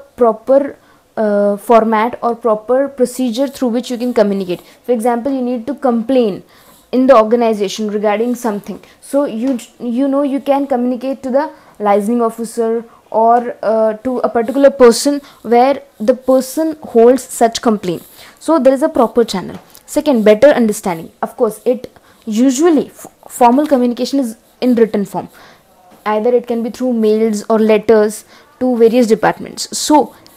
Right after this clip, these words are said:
it helps in better understanding. Third, it covers whole organization. Yes, if there is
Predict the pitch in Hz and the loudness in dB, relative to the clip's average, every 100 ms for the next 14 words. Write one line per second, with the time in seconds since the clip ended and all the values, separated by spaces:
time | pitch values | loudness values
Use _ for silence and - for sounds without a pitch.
0 | - 277 269 269 294 - 269 226 208 214 | -2 0 4 4 4 0 2 4 2 -2
1 | 202 185 - 160 170 - _ - _ - | -4 -6 -8 -10 -12 -18 _ -20 _ 4
2 | 302 294 - - 294 - 254 262 247 226 | 6 6 4 -6 -6 0 4 4 2 2
3 | 214 185 180 180 175 165 196 220 220 - | 2 2 -2 -8 -12 -14 -10 -2 0 -2
4 | - - _ - 285 247 294 262 - 302 | -10 -20 _ -4 -2 2 2 2 0 -4
5 | 247 - | -6 -14